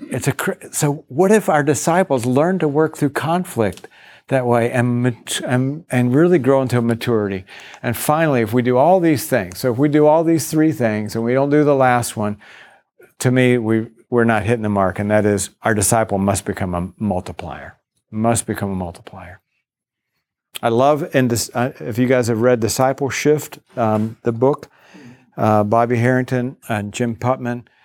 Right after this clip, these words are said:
I love the, the wheel there, you know, where it's, you know, uh, uh, you're lost, so there's a,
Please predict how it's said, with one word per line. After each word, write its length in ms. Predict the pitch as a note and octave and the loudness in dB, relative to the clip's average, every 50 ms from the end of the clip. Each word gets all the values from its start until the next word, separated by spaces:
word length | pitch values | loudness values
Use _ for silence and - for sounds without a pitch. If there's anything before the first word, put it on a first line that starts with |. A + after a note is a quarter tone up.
| _ _ _ _ _ _ _ | _ _ _ _ _ _ _
I 100 | - A2+ | -6 -4
love 460 | A#2 A#2+ B2 B2+ C#3 D3 D#3 C#3 A#2+ A2+ | -2 -2 0 2 2 2 2 0 0 0
the, 220 | A#2 A2 G#2+ F#2 - _ - _ _ - | 0 0 0 -2 -8 _ -20 _ _ -8
the 140 | - G#2+ A#2+ | -2 0 0
wheel 460 | G2+ G2+ A#2 C#3 D3+ D#3 D3 B2+ A#2 | 0 2 2 4 4 6 4 4 2
there, 460 | G2 G2 G#2 G2 F#2+ F#2 F2+ F#2 - _ | 2 0 0 0 0 -2 -6 -10 -16 _
you 120 | _ B2+ B2+ | _ -4 -2
know, 220 | A#2+ A#2 A#2 A#2 | 0 0 0 0
where 380 | A#2 A2 A2+ B2 A#2+ A#2+ A#2+ A#2+ | -2 0 0 2 4 4 4 2
it's, 380 | G#2+ B2 A#2+ A2 - - - | 0 -2 -4 -4 -6 -14 -14
you 180 | - C#3 B2 A#2+ | -6 -4 -4 -2
know, 240 | A#2+ A#2 A2+ A2 G#2+ | 0 0 0 0 0
uh, 300 | G#2+ G#2+ G#2 G#2+ A2 G#2+ - - _ _ _ | 0 0 -2 -2 -6 -10 -16 -20 _ _ _
uh, 140 | - B2+ B2 | -14 -12 -12
you're 320 | C3 C#3 C#3 B2 A#2+ A#2+ A2+ | -12 -6 -2 0 2 2 2
lost, 420 | A2+ A#2 B2+ B2+ B2+ C3+ B2 - | 2 2 4 4 2 0 -2 -2
so 140 | - B2+ A#2 | -2 0 0
there's 280 | A#2 A#2 A2+ A2 A2+ - | 2 0 0 -2 -6 -8
a, 160 | - C3+ A2+ | -8 -6 -6